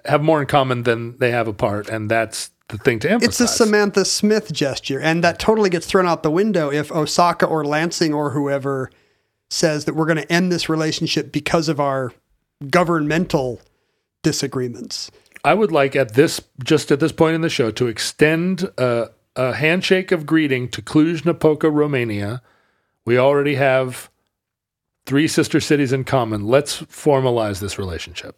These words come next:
Speaker 2: Cluj-Napoca, we will be your, your, your force on the ground here in Seattle to, to advance this. co-, John has so many connections at, at City Hall.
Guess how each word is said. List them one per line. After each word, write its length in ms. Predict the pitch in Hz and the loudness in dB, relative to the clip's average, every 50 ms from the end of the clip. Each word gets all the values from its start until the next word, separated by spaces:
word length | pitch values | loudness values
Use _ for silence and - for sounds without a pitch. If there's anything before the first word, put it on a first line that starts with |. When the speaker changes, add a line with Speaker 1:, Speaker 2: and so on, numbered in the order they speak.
| - | -16
Speaker 2:
Cluj-Napoca, 580 | - - 196 202 - 202 180 190 190 - 175 151 | 2 4 4 4 6 4 4 4 2 2 2 0
we 140 | 151 170 190 190 | 0 0 0 2
will 140 | 202 196 | 2 0
be 120 | 165 151 185 | 0 0 -2
your, 440 | 180 170 165 165 160 151 143 127 - | 0 2 0 2 0 -2 -4 -6 -6
your, 280 | - 151 147 143 135 - _ _ | -4 -2 -2 -2 -2 -4 _ _
your 260 | 160 147 139 135 131 | -4 -2 -2 -2 -4
force 380 | 123 - - 170 185 208 202 - | -6 -4 -2 0 0 0 0 0
on 180 | 175 175 175 | 0 0 0
the 80 | 170 165 | 0 0
ground 400 | 147 160 170 165 165 160 156 143 | 0 2 2 2 2 2 0 0
here 180 | - 165 156 151 | -2 -2 -2 0
in 100 | 147 143 | -2 -4
Seattle 640 | - - 156 147 139 139 131 123 117 - 120 113 - _ _ _ _ _ _ _ _ _ _ | -4 -4 -2 -2 0 -2 -2 -4 -6 -10 -12 -16 -18 _ _ _ _ _ _ _ _ _ _
to, 260 | - 156 143 135 117 | 0 0 0 0 -4
to 200 | - - - 147 | -6 -4 -4 -2
advance 460 | 139 151 147 135 160 160 156 165 170 - | -2 -2 -2 0 0 2 2 0 -2 -4
this. 160 | - 151 - | -4 -4 -4
co-, 160 | - 165 151 | -4 -4 -4
John 380 | 147 - 170 165 175 180 185 170 | 0 0 2 2 2 0 0 0
has 280 | 147 156 139 139 123 | -2 -2 -2 -2 -4
so 280 | - - - - 190 190 | -6 -6 0 2 2 4
many 180 | 196 185 175 | 4 2 0
connections 540 | 160 - 165 156 143 135 - - 139 135 123 | 0 0 -2 -2 -2 -4 -4 -4 -4 -4 -4
at, 420 | 127 117 143 131 127 - - - - - | -6 -4 -4 -4 -4 -6 -8 -10 -6 -4
at 120 | 143 - | -4 -2
City 200 | - - 139 139 | -2 -2 -2 -2
Hall. 320 | 127 147 147 147 156 165 | -2 -2 -2 -2 -2 -4